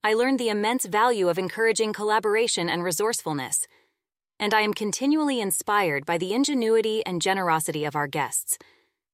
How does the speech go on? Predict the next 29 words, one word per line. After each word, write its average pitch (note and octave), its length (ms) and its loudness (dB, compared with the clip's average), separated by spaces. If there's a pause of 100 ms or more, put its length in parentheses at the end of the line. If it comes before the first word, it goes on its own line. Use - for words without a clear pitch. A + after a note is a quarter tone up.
(280)
One A#3 160 2
of B3 80 0
the A#3+ 80 2
best B3 320 0
practices A#3+ 480 0
I've G3 180 2
learned G#3 260 0
from F3+ 140 -4
this E3 160 -2
experience E3 640 -2
is G3+ 160 0
the G#3 140 -2
importance A3+ 500 -2
of F#3+ 80 -4
actively G#3 480 2
promoting F3+ 480 -2
the D#3+ 80 -2
barter G3 300 0
system C#3+ 500 -6 (500)
and A3+ 160 -2
creating C4 460 0
regular A3 480 2
opportunities F#3 720 -2
for F#3 140 -4
guests G4+ 400 -2
to G#3 160 -2
engage F#3+ 360 0
with D#3+ 140 -6
it. B2+ 220 -12